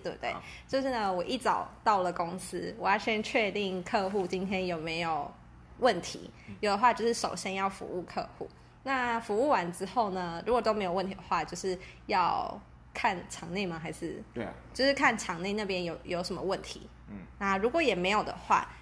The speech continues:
Speaker 1: 就是要优化整个你们作业的流程。
Speaker 2: 对，就是大家就是可能会听到说，其他公司会有想到，就是像想 project 的意思是一样的，就是我们这也是，就是基本上说看一个流程，
Speaker 1: 嗯。
Speaker 2: 我今天一个 A 流程，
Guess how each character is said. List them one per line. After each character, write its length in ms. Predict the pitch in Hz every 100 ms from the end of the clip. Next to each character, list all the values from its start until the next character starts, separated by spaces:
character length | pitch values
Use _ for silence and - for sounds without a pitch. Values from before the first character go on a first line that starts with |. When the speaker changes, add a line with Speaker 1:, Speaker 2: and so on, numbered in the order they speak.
| -
Speaker 1:
就 200 | - 208
是 240 | 208 214 202
要 320 | 208 180 170
优 240 | 190 214
化 240 | 233 302 202
整 160 | - - -
个 200 | 135 78
你 100 | 180
们 160 | 156 104 80 - -
作 200 | 269 208
业 200 | 226 175 -
的 280 | 123 95 85
流 160 | 175 180
程。 200 | - - -
Speaker 2:
对， 200 | 120 110
就 100 | 135
是 220 | 156 147
大 200 | 139 139
家 160 | 135 135
就 220 | 139 139
是 60 | 135
可 100 | 104
能 180 | 101
会 140 | 117 127
听 160 | 117
到 160 | 117 113
说， 220 | 113 113
其 120 | 110
他 120 | 117 120
公 160 | 113
司 40 | 110
会 120 | 113
有 160 | 101 95
想 220 | 95 104
到， 160 | 104
就 160 | 98 120
是 40 |
像 160 | 117 117
想 160 | 113 95 -
project 300 | 110 104 95
的 60 | 92
意 120 | 98
思 140 | 95
是 160 | 95 98
一 80 | 90
样 140 | 92
的， 100 | 87
就 60 | 101
是 80 | 113
我 120 | 110
们 160 | 95
这 120 | 101 113
也 180 | 90
是， 180 | 85 101
就 140 | 95 117
是 120 | 117
基 120 | 117
本 140 | 104 95
上 220 | 107 104
说 160 | 104
看 200 | 104 117
一 100 | 107
个 100 | 107
流 180 | 101 101
程， 160 | 101 95
Speaker 1:
嗯。 0 |
Speaker 2:
我 100 | 101
今 200 | - 117
天 180 | 113 113
一 40 |
个 120 | 110
A 200 | - 117
流 200 | 104 98
程， 160 | -